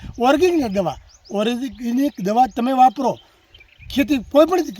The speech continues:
જાત-, બાજરી છે તો તમે એને ડી એ પી યુરિયા બંધ કરો, તમે જીવામૃત બનાવો, બ્લેક અમૃત વાપરો. બીજી પણ ઘણી છે કે જે ઓર્ગેનિક દવા છે, એ ઉપયોગ કરો. જૈવિક તમે જે એક ઉપયોગ કરો, તમે પેલી દવા ઉપયોગ ના કરશો. મારી ખેડૂત મિત્રોને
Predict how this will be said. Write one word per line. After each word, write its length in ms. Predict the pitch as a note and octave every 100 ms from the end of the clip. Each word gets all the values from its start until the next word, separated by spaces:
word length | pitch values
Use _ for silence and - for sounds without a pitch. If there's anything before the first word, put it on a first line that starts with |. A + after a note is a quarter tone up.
| F3+
જાત-, 260 | G#3 F#3+ F#3
બાજરી 400 | G#3 G#3+ C#4 A#3
છે 120 | C4
તો 160 | - B3
તમે 160 | B3+
એને 120 | C4+ B3
ડી 180 | A#3+
એ 40 | C4+
પી 140 | C#4+
યુરિયા 240 | C#4 C#4 C#4
બંધ 260 | C4+ C#4+
કરો, 220 | A3 F3 - _ _ _ -
તમે 140 | A3 C4
જીવામૃત 460 | F3 A3+ B3+ C4+
બનાવો, 280 | A3 C4+ C#4+ B3
બ્લેક 260 | A#3 C4+ C#4
અમૃત 200 | C4 C4+
વાપરો. 300 | C4 D4 B3+
બીજી 300 | A3+ D#4 E4
પણ 140 | E4+
ઘણી 220 | C4 D#4+
છે 160 | - C#4 - - -
કે 80 | C4+
જે 140 | B3 D#4 D4 - _ A#3
ઓર્ગેનિક 440 | B3+ C4 D#4+ C4+
દવા 300 | G#3 B3 A3
છે, 120 | E3 D#3 C4+
એ 80 | C#4+
ઉપયોગ 320 | A3+ C4 G3+
કરો. 260 | G#3+ D#3 - - - E3+
જૈવિક 420 | F#3+ B3 C#4 C4+ -
તમે 260 | A#3+ B3+ C4+ A#3+
જે 140 | A3+ B3+
એક 100 | A3+ A#3+
ઉપયોગ 260 | A3 B3
કરો, 240 | B3+ C4 C4+
તમે 240 | A#3+ B3 C4 -
પેલી 320 | A3+ B3+ A#3 - -
દવા 180 | G#3+ B3+
ઉપયોગ 320 | B3 F#3+ B3+
ના 200 | G#3 A#3+
કરશો. 320 | G#3 G#3 F#3 D#3+
મારી 220 | F3 A#3+
ખેડૂત 280 | - A#3+ G#3+
મિત્રોને 380 | B3 C4 C4